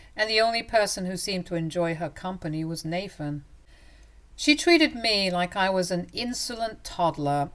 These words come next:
who would not listen to her and had a bunch of rules for me because she said that she was worried about me and wanted my pregnancy to be perfectly healthy, so I had to stick to healthy habits.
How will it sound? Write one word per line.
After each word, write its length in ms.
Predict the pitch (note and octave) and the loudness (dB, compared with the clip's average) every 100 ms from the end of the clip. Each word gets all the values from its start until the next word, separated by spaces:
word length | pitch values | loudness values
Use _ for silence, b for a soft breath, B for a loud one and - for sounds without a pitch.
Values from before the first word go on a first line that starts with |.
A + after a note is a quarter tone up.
| - | -10
who 160 | F#3 G#3 | -8 -4
would 180 | G#3 F#3+ | -4 0
not 220 | G3+ F3 | 0 0
listen 320 | F3 - D#3+ | -2 -2 -4
to 120 | E3+ | -4
her 220 | D#3+ D#3+ D#3 | -2 -2 -2
and 160 | D#3 | -2
had 180 | D#3 E3+ | -4 -6
a 40 | |
bunch 360 | E3+ F3+ F3 F3 | -2 0 0 -2
of 180 | E3 E3 | -6 -2
rules 360 | F3+ E3+ E3 | 0 0 -2
for 120 | - D#3+ | -6 -6
me 280 | D#3+ D#3+ | -2 -4
because 320 | D#3+ D#3+ E3+ D#3 | -4 -6 -6 -6
she 160 | F3 | -6
said 320 | E3 - E3 | -6 -2 -2
that 120 | D#3 - | -4 -8
she 160 | E3+ | -6
was 160 | D#3 D3+ | -6 -4
worried 360 | D3+ D3 D3 | -2 0 -2
about 360 | D3 C#3+ C#3 B2 | -4 -2 -2 -2
me 260 | C#3 C#3+ C#3+ - | -4 -4 -6 -10
and 120 | G#3 | 0
wanted 300 | A3 A3+ A3 | 2 2 2
my 180 | G3+ G3 | 0 0
pregnancy 720 | F#3+ - F3 E3+ D#3+ D#3+ E3 | 0 2 2 2 -4 -4 -6
to 120 | D#3+ | -8
be 140 | E3 D#3 | -8 -8
perfectly 640 | - G3+ A3 B3 - A3+ | -6 -2 -2 -4 -10 -10
healthy, 540 | F3 D#3+ D#3+ - E3+ | -4 -2 -2 -4 -6
so 240 | E3 - D#3+ | -6 -4 -4
I 100 | E3 | -4
had 240 | E3+ D#3 | -4 -6
to 80 | E3 | -8
stick 380 | - - F3 - | -10 -8 -12 -10
to 80 | D#3 | -12
healthy 420 | D#3 D3+ - D3 | -8 -10 -10 -12
habits. 720 | E3 D3 C#3 A#2 A2+ - | -8 -8 -8 -10 -8 -10